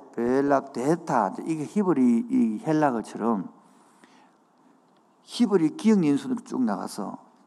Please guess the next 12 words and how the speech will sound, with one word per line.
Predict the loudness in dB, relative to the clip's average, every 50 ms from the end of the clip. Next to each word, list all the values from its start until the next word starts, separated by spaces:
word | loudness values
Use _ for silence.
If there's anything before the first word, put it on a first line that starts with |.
| -4
여기 | -2 -2 -2 -4
스물두 | -8 -8 -2 6 10 10 12 12 10 8 2 -4
자잖아요. | -4 -4 -4 -2 -2 -2 -2 -2 -4 -6 -8 -12 -14 -16 -20 _ _ _ _ _ _
그리고 | -2 -2 -2
시-, | 0 -2 -2 -2
보면 | -2 -2 -4 -4
시-, | -6 -6 -12 -12 -14 -14 -4 2
오늘, | 4 6 6 6 4 4
오늘 | 4 4 4 2 -2 -2
백십구 | 0 0 0 0 -2 -4 -2 -2 -2 0
편 | 2 2
보면 | 4 4 4 2 0 -2